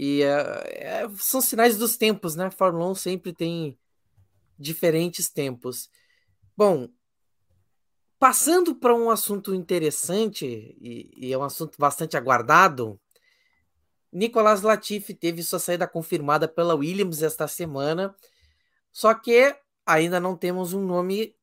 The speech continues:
confirmado pro seu lugar. Isso ainda está no ar. Se vai ser o Nick de Vries, se vai ser o Mick Schumacher, o Logan Sargent, qualquer outro nome, o próprio Jack Durham, enfim.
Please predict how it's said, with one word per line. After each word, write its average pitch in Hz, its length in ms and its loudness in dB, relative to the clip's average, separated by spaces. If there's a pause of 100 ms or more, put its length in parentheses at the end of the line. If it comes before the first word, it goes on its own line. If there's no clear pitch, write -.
(240)
confirmado 143 680 -2
pro 180 120 -10
seu 202 160 -4
lugar. 151 480 2 (140)
Isso 127 240 -12
ainda 170 300 -8
está 175 280 -4
no 180 200 -2
ar. 127 280 -2 (280)
Se - 180 -12
vai 131 160 -4
ser 135 560 -4
o 139 80 -6
Nick 147 240 -8
de 131 100 -6
Vries, 165 460 -4
se - 80 -10
vai 139 140 -8
ser - 120 -6
o 147 40 0
Mick 156 200 -6
Schumacher, 156 800 0 (260)
o - 60 -8
Logan 147 240 -2
Sargent, 160 580 4 (840)
qualquer 143 340 -2
outro 147 220 -2
nome, 117 380 -4
o 98 40 -20 (160)
próprio 135 260 0
Jack 135 240 -6
Durham, 143 360 -4
enfim. 131 420 -8